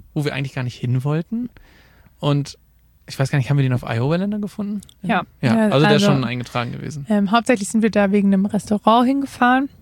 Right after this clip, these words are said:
Speaker 1: Oh ja.
Speaker 2: Ähm, und da war dann aber auch noch ein Park neben dem Restaurant, wo man gut parken konnte.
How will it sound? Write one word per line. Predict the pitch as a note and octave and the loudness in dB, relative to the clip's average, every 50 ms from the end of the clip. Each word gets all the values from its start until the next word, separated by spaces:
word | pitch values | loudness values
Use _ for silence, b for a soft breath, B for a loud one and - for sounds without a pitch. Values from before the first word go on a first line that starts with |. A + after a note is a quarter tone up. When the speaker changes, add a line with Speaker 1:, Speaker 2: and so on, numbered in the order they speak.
| - _ - - - _ _ _ - - - | -20 _ -20 -20 -20 _ _ _ -12 -6 -4
Speaker 1:
Oh | B2 A#2 A2+ | -2 -2 -2
ja. | A#2 A2+ A2 A2 - - - - - - - - | -4 -6 -6 -10 -12 -14 -14 -14 -14 -6 0 2
Speaker 2:
Ähm, | G#3+ G#3 G#3 G3+ G3+ G3 F#3+ F#3+ F#3+ F#3 F#3 F#3 G3 G#3+ - - | 2 4 4 4 4 4 2 2 2 2 2 0 0 -2 -2 -2
und | G#3 G3+ G3 G3 F#3+ | 0 2 2 4 2
da | G3 F#3+ F#3 | 2 2 2
war | F#3+ F#3+ | 2 2
dann | G3 F#3+ F3+ | 2 2 2
aber | F3 F#3+ G3 E3+ | 2 0 0 0
auch | G3+ F3+ F#3+ | 0 0 0
noch | G3+ F#3+ | 0 2
ein | G3+ G3 | 0 0
Park | - - - G#3 G#3+ A3+ A3+ - | 0 0 0 0 2 0 0 2
neben | A3 G#3+ G#3+ G3+ G3+ | 2 4 4 4 4
dem | G#3 G3+ G3+ G3+ - B B B B B B B B | 4 4 4 2 0 B B B B B B B B
Restaurant, | - A3 - - G#3+ G3+ G3+ G#3 G#3 G3+ G3+ G3 | -2 -2 0 0 -2 0 2 2 2 2 2 2
wo | G#3 | 2
man | G3 G3 G3 G3 F#3+ | 2 2 2 2 2
gut | G#3 F#3 - | 0 -2 -4
parken | - - - A3+ B3 - B3 A#3 | -4 -2 -2 -2 0 0 -2 -2
konnte. | - - A#3 A3+ A3+ - - A#3 A3+ A#3 | 0 2 2 2 2 2 2 2 0 0